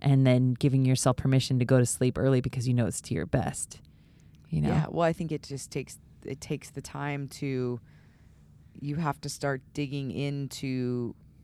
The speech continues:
Speaker 2: maybe the things that we just thought, like, "Oh, well, that stuff didn't matter," or, "That didn't affect me." Like, uh, that's so, that's so lame. That was so long ago. There's no reason that that should continue to bother me, but you just watch yourself grow up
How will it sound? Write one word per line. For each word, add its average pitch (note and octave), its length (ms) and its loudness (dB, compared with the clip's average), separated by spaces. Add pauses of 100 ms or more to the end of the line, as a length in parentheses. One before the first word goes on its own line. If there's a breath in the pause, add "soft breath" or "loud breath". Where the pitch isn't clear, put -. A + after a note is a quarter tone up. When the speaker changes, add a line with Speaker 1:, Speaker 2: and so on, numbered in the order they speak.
(120)
Speaker 2:
maybe C#3 280 -4
the C3+ 120 -4
things C3+ 340 -6
that G2+ 120 -6
we B2+ 120 -4
just B2 240 -6
thought, A#2+ 280 -6
like, A2 220 -4
"Oh, C3 140 -2
well, B2 100 -4
that A#2+ 160 -6
stuff C3+ 200 -10
didn't A#2+ 220 -8
matter," A#2 460 -6
or, B2 340 -6 (420 loud breath)
"That A3 140 2
didn't C#3 220 -4
affect - 340 -10
me." D3 260 -6
Like, C3+ 360 -8
uh, - 80 -14
that's D#3 220 -6
so, D#3+ 440 -2 (400 soft breath)
that's D#3+ 260 -4
so D#3 680 0
lame. C#3+ 340 -2
That C3 140 -4
was C#3+ 100 -6
so D3+ 240 -2
long C#3+ 280 -4
ago. B2 300 -2
There's B2+ 180 -8
no C#3+ 80 -6
reason C#3 300 -6
that C3 100 -10
that C3+ 160 -4
should C3 460 -8 (460 soft breath)
continue D3+ 440 -4
to B2+ 80 -6
bother C#3 320 0
me, B2+ 120 -6
but B2 140 -8
you C3 120 -6
just C3+ 240 -8
watch B2 520 -4
yourself B2+ 480 -6
grow B2+ 260 -4
up C#3 300 -4